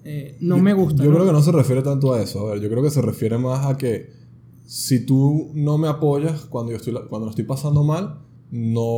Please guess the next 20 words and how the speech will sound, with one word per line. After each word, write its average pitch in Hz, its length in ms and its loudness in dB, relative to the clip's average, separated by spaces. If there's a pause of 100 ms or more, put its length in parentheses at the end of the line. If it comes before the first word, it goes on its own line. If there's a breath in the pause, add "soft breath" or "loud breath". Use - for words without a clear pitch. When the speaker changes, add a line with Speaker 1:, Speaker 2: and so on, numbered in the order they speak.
(120)
Speaker 2:
voy 123 160 -2
a - 20 -4
necesitar 113 420 -6
de 117 120 -4
ti 127 220 -6
o 123 140 -4
no 107 120 -6
vas 110 180 -8
a 131 40 -6
merecerme 131 600 -4
cuando 107 240 -8
la 101 60 -8
esté 101 160 -10
pasando 113 320 -10
bien, 127 140 -6
cuando 101 180 -4
me 98 80 -6
esté 98 160 -12
yendo 101 240 -6
bien. 101 240 -6